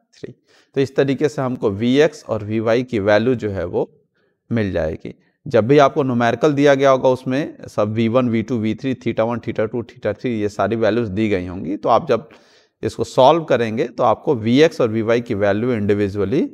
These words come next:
अलग-अलग मिल जाएगी। तो अब क्या किया है हम लोगों ने अभी तक, ये जो तीन वेक्टर्स थे उन तीनों वेक्टर्स को एक्स और वाई कंपोनेंट में रिजॉल्व करने से अब हमारे पास सिर्फ दो वेक्टर बचे हैं, एक है वी एक्स और दूसरा क्या है हमारा,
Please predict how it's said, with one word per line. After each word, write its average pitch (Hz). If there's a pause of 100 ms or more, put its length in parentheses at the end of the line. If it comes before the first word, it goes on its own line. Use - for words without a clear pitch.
(140)
अलग-अलग 101
मिल 90
जाएगी। 82 (360)
तो -
अब 156
क्या 160
किया 139
है 127
हम 113
लोगों 104
ने 104
अभी 98
तक, - (260)
ये 123
जो 120
तीन 185 (140)
वेक्टर्स 104
थे 143
उन 127 (100)
तीनों 160
वेक्टर्स 135
को -
एक्स -
और 127
वाई 120
कंपोनेंट 113
में 110
रिजॉल्व 120
करने 113
से 113
अब 104
हमारे 104
पास 139
सिर्फ 143
दो 127
वेक्टर 104
बचे 92
हैं, 123
एक 113
है 98
वी 104
एक्स -
और 98
दूसरा 95
क्या 107
है 101
हमारा, 104